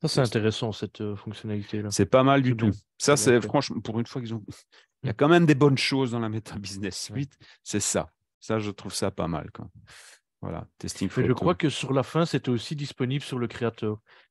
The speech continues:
Speaker 1: Mais, euh,
Speaker 2: Oui,
Speaker 1: sur
Speaker 2: mais
Speaker 1: la
Speaker 2: c'était,
Speaker 1: fin.
Speaker 2: mais il fallait, euh, il fallait creuser, hein.
Speaker 1: Ouais.
Speaker 2: Il fallait vraiment aller très, très loin. Des fois, il s'affichait, des fois, non. Euh,
Speaker 1: Ouais.
Speaker 2: c'était très, euh, c'était, euh, voilà. Et c'est vous aussi qui allez déterminer,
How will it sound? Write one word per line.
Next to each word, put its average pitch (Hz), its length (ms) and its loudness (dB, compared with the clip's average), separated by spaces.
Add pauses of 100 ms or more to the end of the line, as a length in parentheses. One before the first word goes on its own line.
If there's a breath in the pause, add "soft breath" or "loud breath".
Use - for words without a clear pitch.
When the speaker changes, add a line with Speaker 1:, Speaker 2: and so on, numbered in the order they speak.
(120)
Speaker 1:
Mais, 117 140 0
euh, 117 360 4
Speaker 2:
Oui, 113 180 -2
Speaker 1:
sur 131 100 6
Speaker 2:
mais 139 80 6
Speaker 1:
la 117 60 2
Speaker 2:
c'était, 127 180 4
Speaker 1:
fin. 107 140 -4
Speaker 2:
mais 113 240 2
il 107 40 0
fallait, 117 300 0
euh, 101 680 -2
il 92 60 -16
fallait 104 180 -12
creuser, 98 380 -10
hein. 92 220 -10
Speaker 1:
Ouais. 117 220 -8
Speaker 2:
Il 87 80 -14
fallait 95 220 -6
vraiment 107 360 -2
aller 98 180 2
très, - 220 -8
très - 240 -6
loin. 113 380 -2
Des 107 160 0
fois, 113 240 0
il 104 80 -2
s'affichait, 95 560 -8
des 98 140 -6
fois, 92 260 -10
non. 101 400 -8
Euh, - 40 -8
Speaker 1:
Ouais. 90 60 -10
Speaker 2:
c'était 87 300 -12
très, - 260 -12
euh, 92 300 -2 (720 loud breath)
c'était, - 480 -6
euh, 85 420 2 (320)
voilà. 95 380 -4 (760 loud breath)
Et 214 140 6
c'est 143 180 4
vous 165 200 0
aussi 220 260 0
qui 180 100 2
allez 147 140 4
déterminer, 120 640 -2